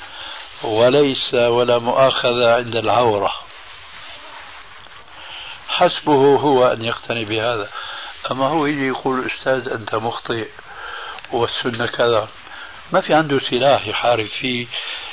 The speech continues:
جهل ذلك الأستاذ إن كان جاهلا. ولذلك فأنا أر-، أرى، وكما أقول دائما لإخواننا الذين نعيش معهم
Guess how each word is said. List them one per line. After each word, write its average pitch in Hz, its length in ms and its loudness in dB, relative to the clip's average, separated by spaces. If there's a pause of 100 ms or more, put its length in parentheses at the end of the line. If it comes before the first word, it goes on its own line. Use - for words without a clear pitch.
(140)
جهل 120 560 4
ذلك 120 280 2
الأستاذ 110 580 -2 (220)
إن 110 60 -10
كان 104 460 -4
جاهلا. 101 400 0 (720)
ولذلك 139 540 2 (120)
فأنا 120 480 0
أر-، 107 240 -2
أرى، 127 420 6 (760)
وكما 110 560 0
أقول 110 420 -2
دائما 117 340 0
لإخواننا 110 680 -2
الذين 107 760 -4
نعيش 117 340 -2 (100)
معهم 113 500 0